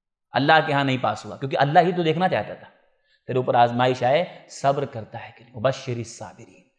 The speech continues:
तो ये बहरहाल, ये जो बहुत अहम आयत है, और भी आगे ये आयत पूरी है, लेकिन ये हम देखते हैं कि आजमाइश इन चीज़ों में आती है। तो जब हमारी ज़िंदगी में आए ना,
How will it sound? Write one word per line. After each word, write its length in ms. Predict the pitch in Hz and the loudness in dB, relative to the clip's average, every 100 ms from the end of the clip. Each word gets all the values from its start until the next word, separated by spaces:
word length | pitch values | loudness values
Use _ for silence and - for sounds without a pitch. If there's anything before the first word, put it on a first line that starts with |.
| _ _ | _ _
तो 60 | 143 | 4
ये 140 | 190 | 6
बहरहाल, 340 | 160 156 180 180 - - - | 8 6 4 -2 -14 -20 -6
ये 80 | 143 | 0
जो 300 | 147 139 - 120 | 0 -2 -8 -6
बहुत 300 | 156 214 123 | 0 0 2
अहम 280 | 147 165 | 2 4
आयत 180 | 131 123 | 4 4
है, 60 | 156 | 4
और 160 | 165 | 4
भी 100 | 165 | 6
आगे 300 | 135 127 135 | 6 6 4
ये 140 | 135 123 | 0 -2
आयत 220 | 113 117 | 0 -2
पूरी 280 | - 120 113 | -4 -4 -2
है, 240 | 143 - - - | -4 -6 -16 -6
लेकिन 200 | 135 147 | -2 0
ये 280 | 143 156 160 | 2 4 2
हम 180 | 135 135 | 0 -2
देखते 260 | 127 143 | -2 -4
हैं 140 | 156 175 | -6 -4
कि 100 | 185 | -2
आजमाइश 600 | 120 127 123 131 156 160 | 2 2 2 2 2 2
इन 120 | 139 | -2
चीज़ों 320 | 131 117 117 127 | 0 -2 0 0
में 100 | 110 | -2
आती 280 | 101 127 | -4 -4
है। 180 | 120 147 | 0 -2
तो 340 | 190 - - 156 | -2 -12 -4 -2
जब 80 | |
हमारी 280 | 143 156 196 | 6 6 6
ज़िंदगी 380 | 156 156 165 208 | 4 0 0 0
में 120 | 202 110 | 0 4
आए 240 | 143 185 | 6 6
ना, 180 | 180 | 2